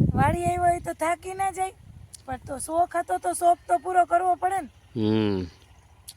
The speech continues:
Speaker 1: એમ ના થવું જોઈએ કે આપણે કાંઈ બાકી રહી ગયું, કરી લેવાનું.
Speaker 2: જો આપણી બદુડી.
Speaker 1: રામ પ્યારી, એનું નામ રામ પ્યારી છે,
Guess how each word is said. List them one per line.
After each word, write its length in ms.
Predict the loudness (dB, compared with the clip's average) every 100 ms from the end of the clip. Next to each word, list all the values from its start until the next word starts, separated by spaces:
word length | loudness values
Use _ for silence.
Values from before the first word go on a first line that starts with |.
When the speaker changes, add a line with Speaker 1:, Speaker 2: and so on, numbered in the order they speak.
| _ _ -8 -8
Speaker 1:
એમ 60 | -4
ના 100 | -4 0
થવું 200 | 2 2 0
જોઈએ 140 | -4 0
કે 20 | 0
આપણે 200 | 0 -4
કાંઈ 180 | -4 2 2
બાકી 280 | 2 -4 -8
રહી 140 | -10 -12
ગયું, 140 | -20 -18 -20 -16 -8
કરી 280 | -6 -4 -6
લેવાનું. 340 | -4 -4 -8 -14 _ 2
Speaker 2:
જો 60 | 4
આપણી 240 | 4 4 2
બદુડી. 380 | 4 4 2 0 -12 _ _ _ _ _ _ _ _ _ -8
Speaker 1:
રામ 260 | -6 -6 -8 -8
પ્યારી, 760 | -6 -6 -8 -8 -8 -8 -12 -16 -20 -20 -20 -20 -20 -14
એનું 200 | -12 -10 -8
નામ 180 | -8 -8 -6
રામ 160 | -6 -6 -8
પ્યારી 280 | -8 -10
છે, 60 | -12